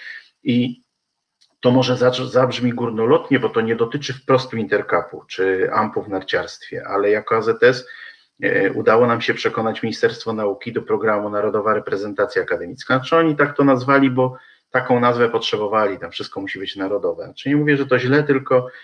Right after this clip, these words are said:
e, e, program jest super, tak? Bo program daje pieniądze studentom,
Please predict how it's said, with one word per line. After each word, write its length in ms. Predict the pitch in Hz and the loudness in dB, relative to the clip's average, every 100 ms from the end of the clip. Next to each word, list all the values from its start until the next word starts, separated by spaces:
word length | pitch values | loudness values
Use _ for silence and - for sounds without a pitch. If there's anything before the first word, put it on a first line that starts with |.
| - _ _ 107 | -20 _ _ -2
e, 40 | |
e, 380 | 107 107 110 110 _ _ _ _ - 90 - - | 0 0 -2 -6 _ _ _ _ -8 -8 -6 2
program 340 | 151 143 143 | 4 6 4
jest 120 | 139 | 4
super, 380 | - 143 101 95 | 2 0 0 0
tak? 220 | 107 113 | -2 -2
Bo 100 | 110 | -2
program 460 | 107 127 127 127 120 | -4 -2 -2 0 2
daje 220 | 120 120 | 2 2
pieniądze 520 | 120 113 113 120 117 | -2 -4 -2 -2 -4
studentom, 680 | 110 - 113 104 - 127 147 | -8 -4 -4 -2 -2 0 0